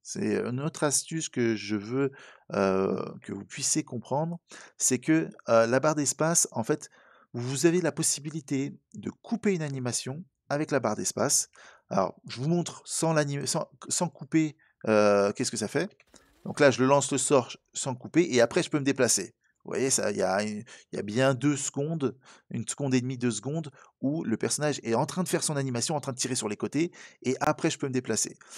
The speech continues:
Moi, ce qui m'intéresse, c'est le debuff. Donc, le debuff, il le met dès le premier hit. Donc, ce que j'ai, j'ai la possibilité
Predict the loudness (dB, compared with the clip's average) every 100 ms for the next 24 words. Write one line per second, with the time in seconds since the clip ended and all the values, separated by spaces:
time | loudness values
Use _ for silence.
0 | -20 -2 2 2 2 0 2 4 4 4
1 | 4 4 4 0 -12 -6 -2 0 2 0
2 | -2 -4 -4 -6 _ 0 2 2 -4 -4
3 | -8 -10 -12 _ -20 -14 -6 -4 -2 2
4 | 2 2 -6 _ 0 0 4 4 4 0
5 | -4 -2 0 0